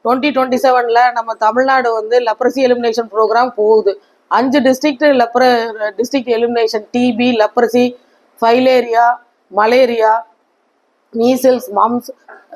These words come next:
அஹ், காலா அசார், சைட்டோமெகலோ வைரஸ், ஒரு எட்டு வியாதிகளை வந்து நம்ம எலிமினேஷனுக்கு இப்ப ப்ராசஸ் ஆரம்பிச்சிருக்கு. இப்ப இது, இந்த பணிகள் கூட அந்த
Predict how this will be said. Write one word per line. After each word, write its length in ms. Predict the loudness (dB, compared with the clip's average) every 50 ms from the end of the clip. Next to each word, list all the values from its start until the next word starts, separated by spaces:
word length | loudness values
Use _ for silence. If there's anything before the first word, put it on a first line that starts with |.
| -10 -4 0
அஹ், 200 | 2 2 2 2
காலா 420 | 2 2 2 4 4 4 2 2
அசார், 400 | 0 0 0 0 2 2 0 -2 _ _ -20 -20 -20 _ _ _ _ -20 -20 _ -16
சைட்டோமெகலோ 720 | -6 -2 0 0 0 2 0 0 2 2 0 0 0 2
வைரஸ், 420 | 2 2 0 0 -2 -4 -6 -6 -4
ஒரு 420 | -4 -2 0 2 2 2 2 0 _ _ _ _ -2
எட்டு 320 | 0 0 0 0 0 0
வியாதிகளை 440 | 2 4 4 2 2 0 0 0 0
வந்து 160 | 0 0 -2
நம்ம 180 | -4 -4 -2 0
எலிமினேஷனுக்கு 640 | -2 -2 -2 -2 -2 -2 -2 -2 -2 -6 -6 -6 -8
இப்ப 380 | -6 -4 -2 0 0 -2 -4 _ _ -2
ப்ராசஸ் 380 | 0 2 2 2 0 0 0 2
ஆரம்பிச்சிருக்கு. 640 | 2 2 2 0 0 -2 -4 -4 -4 -4 -4 -4
இப்ப 420 | -6 -6 -2 0 0 2 0 0 -4 -8 _ _ -6
இது, 280 | -4 -2 -2 0 0
இந்த 280 | 0 0 0 0 0 0
பணிகள் 520 | 0 0 -2 0 0 0 0 0 -2 0
கூட 220 | 0 0 2 2 2
அந்த 500 | 2 2 2 2 2 4 2 0 -2